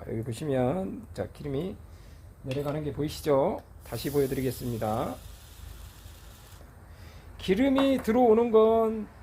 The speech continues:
반대로 들어옵니다. 어, 밑-, 이, 이쪽 부분에서 이 위로 올라오는 거거든요. 자, 다시 한번 보여드릴게요.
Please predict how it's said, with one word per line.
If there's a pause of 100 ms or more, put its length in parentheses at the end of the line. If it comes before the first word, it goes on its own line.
(160)
반대로
들어옵니다. (1040)
어,
밑-, (320)
이, (680)
이쪽
부분에서
이 (100)
위로
올라오는
거거든요. (1000)
자, (880)
다시
한번
보여드릴게요.